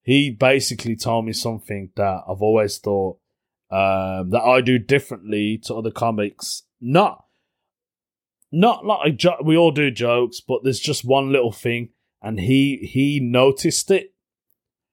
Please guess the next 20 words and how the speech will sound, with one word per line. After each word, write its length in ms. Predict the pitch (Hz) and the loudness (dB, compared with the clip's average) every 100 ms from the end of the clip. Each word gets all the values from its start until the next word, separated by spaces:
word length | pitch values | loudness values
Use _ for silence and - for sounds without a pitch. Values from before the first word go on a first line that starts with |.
| _ _ _ 113 | _ _ _ -6
And 140 | 113 | 0
then 140 | 120 | 2
he 160 | 104 127 | 4 2
s-, 200 | - - | 2 -2
he 120 | 117 | -4
came 280 | - 127 123 | 0 0 0
up 140 | 117 | -2
to 120 | - 127 | -4 -4
me 100 | 123 | -2
and 80 | |
he 40 | 110 | -2
said, 220 | - 107 | -2 -2
"I 80 | 107 | -2
really 320 | 104 110 107 | 0 0 0
respect 500 | 101 - 113 110 - | -4 -6 -6 -8 -8
that." 200 | 92 - _ _ _ _ _ _ _ | -10 -10 _ _ _ _ _ _ _
And 120 | 104 110 | 0 2
I 60 | |
was 240 | 107 104 110 | 2 2 2
like, 340 | 107 104 | 2 2